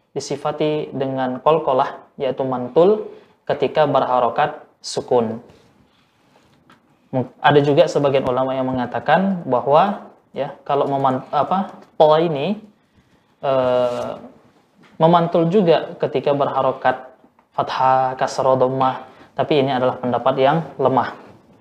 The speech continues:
Tidak bisa kita pakai. Kemudian huruf ini keluar dengan lambat, ya. Huruf keluar dengan lambat atau disifati dengan ismat.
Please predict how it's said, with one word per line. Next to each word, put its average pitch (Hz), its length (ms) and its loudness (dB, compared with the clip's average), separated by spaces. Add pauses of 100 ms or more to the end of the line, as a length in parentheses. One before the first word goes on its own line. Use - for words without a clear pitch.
(640)
Tidak 139 220 4
bisa 127 180 -2
kita 123 180 0
pakai. 127 400 2 (600)
Kemudian 170 320 6
huruf 175 240 4
ini 175 240 2
keluar 165 640 4
dengan 139 240 -4
lambat, 139 500 -2 (300)
ya. 127 100 -18 (680)
Huruf 143 320 -4
keluar 135 420 0
dengan 127 300 -4
lambat 123 400 -2
atau 131 240 -2
disifati 127 560 -2
dengan 139 320 -4 (320)
ismat. - 640 -2